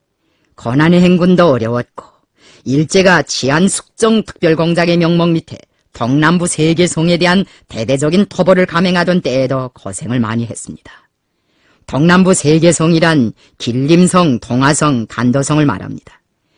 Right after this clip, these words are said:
매 단계 투쟁이 다 간과하고 복잡했지만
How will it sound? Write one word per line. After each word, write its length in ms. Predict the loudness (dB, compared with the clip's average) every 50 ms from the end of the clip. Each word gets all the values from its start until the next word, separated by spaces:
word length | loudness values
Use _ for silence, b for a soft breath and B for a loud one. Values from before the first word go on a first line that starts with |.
| b b b b b b
매 300 | b -4 -2 2 2 2
단계 380 | 2 2 0 0 2 2 2 0
투쟁이 340 | 0 -2 -2 0 0 0 -2
다 240 | -2 -4 -6 -6 -6
간과하고 460 | -6 -6 -4 -2 -2 -2 -2 -4 -6
복잡했지만 760 | -8 -10 -6 -6 -6 -6 -6 -8 -6 -4 -2 0 0 0 -2